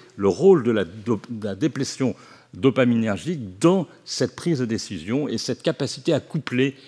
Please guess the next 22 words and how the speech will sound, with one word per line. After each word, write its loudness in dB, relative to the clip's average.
la -4
délibération -2
et -2
la -2
mise -2
en 0
jeu -2
de -6
la -2
réponse. -10
Alors, -2
pour -2
faire 6
vite, 0
vous -2
voyez 2
par 0
exemple -2
en 0
bas 0
à -8
droite, 2